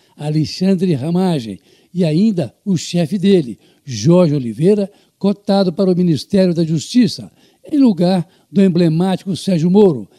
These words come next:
que saiu atirando no presidente ao acusá-lo de transformar a Polícia Federal numa espécie aí de polícia pessoal.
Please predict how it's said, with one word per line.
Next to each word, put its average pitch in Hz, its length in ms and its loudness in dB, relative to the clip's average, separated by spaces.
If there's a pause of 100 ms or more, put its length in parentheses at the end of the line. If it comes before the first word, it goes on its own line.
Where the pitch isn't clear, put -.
(140)
que 170 120 -6
saiu 160 320 -2
atirando 147 480 -2
no 131 120 -6
presidente 123 720 -6 (280)
ao 180 160 0
acusá-lo 170 640 -2 (220)
de 175 140 -4
transformar 156 840 -2 (160)
a 170 100 -8
Polícia 170 460 -2
Federal 131 580 -6 (320)
numa 311 140 0
espécie 202 580 -2
aí 190 200 0
de 180 180 -2
polícia 220 580 0
pessoal. 127 600 -6